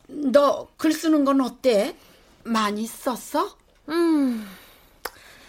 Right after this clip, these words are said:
Speaker 2: 결정적 한 방이 필요한데 그걸 못 찾겠어.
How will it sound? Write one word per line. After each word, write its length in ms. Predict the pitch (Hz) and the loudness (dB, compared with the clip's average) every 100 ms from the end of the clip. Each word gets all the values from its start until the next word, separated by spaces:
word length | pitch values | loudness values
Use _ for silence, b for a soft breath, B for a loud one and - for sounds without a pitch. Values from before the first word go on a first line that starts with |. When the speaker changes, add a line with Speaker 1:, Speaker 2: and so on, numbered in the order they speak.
| B B B B | B B B B
Speaker 2:
결정적 760 | - 247 262 320 320 302 294 320 | -2 -2 0 0 0 0 -2 -2
한 200 | 320 311 | -2 0
방이 240 | 302 277 | 0 -2
필요한데 800 | 311 320 320 262 247 269 285 254 B B B B B B _ - | -4 0 2 2 0 0 0 -2 B B B B B B _ -14
그걸 280 | - 233 247 | -6 -2 -2
못 120 | 196 | -4
찾겠어. 600 | 214 - 156 - - | -10 -12 -14 -14 -18